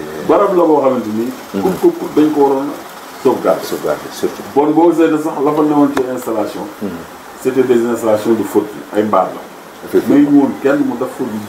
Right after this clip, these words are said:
Speaker 1: dur.
Speaker 2: Mhm.
Speaker 1: Muy cantine wala loolu, ndax dañ leen
Speaker 2: Ndax
Speaker 1: woo ba ñu
Speaker 2: mbaaru jaaykatu ndox ak jaaykatu café ñoo fa
Speaker 1: ne leen
Speaker 2: nekkoon.
Speaker 1: carrément fii day am projet.
Speaker 2: Mhm.
Speaker 1: Boo leen fa defee objet kii yu dur yooyu, ëllëg toj ko day
Speaker 2: Dañ
Speaker 1: am
Speaker 2: koy toj,
Speaker 1: problème.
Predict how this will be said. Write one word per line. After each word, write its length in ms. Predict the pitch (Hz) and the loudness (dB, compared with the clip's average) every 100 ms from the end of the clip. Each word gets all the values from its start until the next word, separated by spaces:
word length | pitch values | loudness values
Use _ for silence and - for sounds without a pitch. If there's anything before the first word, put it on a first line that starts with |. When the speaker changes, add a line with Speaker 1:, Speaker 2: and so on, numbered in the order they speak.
| 117 | -2
Speaker 1:
dur. 100 | 104 - | -4 -6
Speaker 2:
Mhm. 240 | 92 85 82 | -8 -8 -2
Speaker 1:
Muy 120 | 113 120 | -2 2
cantine 340 | 135 127 131 127 | 2 0 -2 -2
wala 120 | 113 | 0
loolu, 180 | 104 98 | 0 -2
ndax 120 | 107 107 | -6 -4
dañ 180 | 123 139 | -2 0
leen 100 | 143 | 0
Speaker 2:
Ndax 120 | 131 120 | 0 0
Speaker 1:
woo 60 | |
ba 40 | 113 | 2
ñu 60 | 110 | 4
Speaker 2:
mbaaru 320 | 120 120 113 | 6 4 4
jaaykatu 400 | 120 117 120 117 | 4 4 2 2
ndox 220 | 110 131 - | 4 2 2
ak 140 | 120 | 2
jaaykatu 380 | 117 120 120 117 | 4 4 4 -2
café 220 | 120 139 131 | -2 2 2
ñoo 120 | 104 | 2
fa 80 | 123 | 2
Speaker 1:
ne 40 | |
leen 80 | 131 143 | 2 4
Speaker 2:
nekkoon. 180 | 151 - | 2 2
Speaker 1:
carrément 600 | 151 156 160 143 135 147 | 2 4 4 4 2 0
fii 120 | - 135 | -2 2
day 160 | 135 | 2
am 140 | 147 139 | 2 0
projet. 400 | - 120 92 90 - | 0 0 0 -6 -2
Speaker 2:
Mhm. 280 | 104 98 95 | 0 2 2
Speaker 1:
Boo 120 | 143 | 2
leen 100 | 175 | 4
fa 80 | 175 | 4
defee 280 | 165 151 147 | 4 4 4
objet 320 | 131 113 120 - | 2 2 0 2
kii 140 | - 139 | 4 4
yu 80 | 123 | 4
dur 160 | 117 113 | 0 2
yooyu, 180 | 101 98 156 | 4 4 6
ëllëg 180 | 151 151 - - | 4 4 -2 -2
toj 120 | 143 | 0
ko 80 | 135 | 2
day 100 | 131 | 2
Speaker 2:
Dañ 40 | 127 | 2
Speaker 1:
am 60 | |
Speaker 2:
koy 100 | 107 | 2
toj, 80 | 131 | 4
Speaker 1:
problème. 180 | 127 123 | 2 0